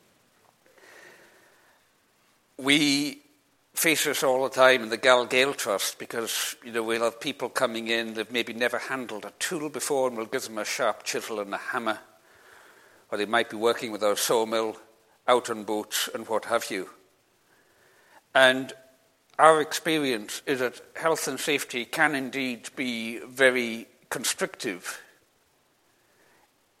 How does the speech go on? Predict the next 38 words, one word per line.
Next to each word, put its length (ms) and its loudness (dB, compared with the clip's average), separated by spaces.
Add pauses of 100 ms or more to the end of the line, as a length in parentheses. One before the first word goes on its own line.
(200)
At 120 0
the 100 -4
same 280 2
time, 360 2
we 120 -2
have 200 -4
been 140 -6
forced 640 0
to 300 -2
realise 640 -2
that 180 -8
we 120 -2
are 40 0
living 320 0
in 100 -4
a 80 0
fast-moving 960 -2
world. 500 -2 (920)
You 60 -10
see, 100 -4
if 100 -10
you 60 -6
take 480 0
Norman 420 4
there 160 4
from 200 -8
Harris 460 0
or 320 -2
myself 420 -2
from 440 -4 (960)
Lewis, 420 0
and 240 -8
we 120 -4
won't 240 -2
get 160 2
into 220 -8
the 100 -4
debate, 560 0